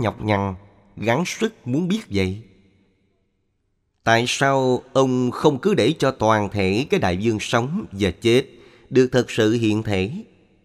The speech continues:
mà không phải xen vào nó? Tôi không muốn chết. Ông nói với bàn tay nắm lấy cổ tay tôi. Tôi luôn luôn sợ chết.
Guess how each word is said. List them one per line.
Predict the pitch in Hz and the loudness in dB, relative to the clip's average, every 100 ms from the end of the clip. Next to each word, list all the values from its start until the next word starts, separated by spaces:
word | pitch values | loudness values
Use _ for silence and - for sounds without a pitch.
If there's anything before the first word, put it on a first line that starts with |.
| _ | _
mà | 113 117 117 113 110 | -2 2 2 2 -2
không | 170 | -4
phải | 117 | -4
xen | - 165 151 | -2 0 2
vào | 113 92 | 0 0
nó? | 92 139 185 - _ _ _ _ _ _ _ _ _ _ _ _ _ _ _ _ _ _ _ _ _ _ _ _ _ _ | -2 -4 -12 -20 _ _ _ _ _ _ _ _ _ _ _ _ _ _ _ _ _ _ _ _ _ _ _ _ _ _
Tôi | 120 113 107 101 95 | 4 4 2 0 -4
không | - 123 98 | -2 -2 0
muốn | 98 104 113 | -2 -4 -2
chết. | 117 127 151 - _ _ _ _ _ _ _ _ _ _ _ | -2 -2 -6 -18 _ _ _ _ _ _ _ _ _ _ _
Ông | 123 110 | 0 4
nói | 117 127 139 135 120 120 | 2 4 2 2 2 4
với | 185 | 4
bàn | 113 104 95 | 4 0 0
tay | 123 123 117 | 0 2 0
nắm | 120 156 | -2 0
lấy | 160 | -2
cổ | 196 95 - | 0 -2 0
tay | 120 110 | -2 -4
tôi. | - 107 104 - _ _ _ _ _ _ _ _ _ _ _ _ _ | -2 -2 -2 -6 _ _ _ _ _ _ _ _ _ _ _ _ _
Tôi | 123 123 120 | 4 4 6
luôn | 117 117 131 139 | 2 2 0 0
luôn | 139 123 | 0 0
sợ | - 98 87 95 | 0 0 0 -4
chết. | 147 156 | -6 -8